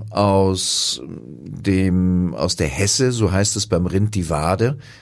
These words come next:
also die Haxe, ähm, ist das mit Sicherheit ein etwas günstigeres Fleisch, als wenn ich das irgendwie aus der Keule schneide. Und lecker.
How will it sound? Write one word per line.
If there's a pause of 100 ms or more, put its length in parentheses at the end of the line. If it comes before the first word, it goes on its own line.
also
die
Haxe, (500)
ähm, (280)
ist
das
mit
Sicherheit
ein
etwas
günstigeres
Fleisch,
als
wenn
ich
das
irgendwie
aus
der
Keule
schneide. (380)
Und
lecker.